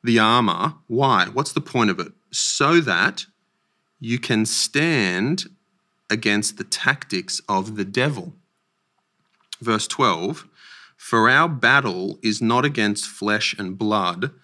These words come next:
but against the rulers, the authorities, the world powers of this darkness, against the spiritual forces of evil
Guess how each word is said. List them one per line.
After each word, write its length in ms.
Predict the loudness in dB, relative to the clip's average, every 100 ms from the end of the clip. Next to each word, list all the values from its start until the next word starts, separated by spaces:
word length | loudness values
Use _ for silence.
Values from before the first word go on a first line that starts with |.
| _ _ _ -4
but 100 | 0
against 480 | 2 2 2 0 -4
the 220 | -4 -2 -2
rulers, 720 | 2 2 4 2 2 -2 -6 _ _ _ _ _
the 180 | -2 0
authorities, 1000 | -2 0 2 4 2 2 0 -2 -2 -4 -4
the 160 | 0
world 760 | 0 0 2 2 4 2 -2 -8
powers 680 | 0 2 2 2 -2 -2 -4
of 220 | -6 -2
this 260 | -2 -2 -8 -14 -20 -20 _ 0
darkness, 680 | 2 2 0 -4 -6 -4 -4
against 440 | -2 0 2 0 -2
the 80 | -4
spiritual 720 | -4 -4 0 0 0 -2 -4
forces 600 | -2 0 0 0 -2 0
of 200 | -2 -2
evil 680 | 0 0 0 0 0 0 -4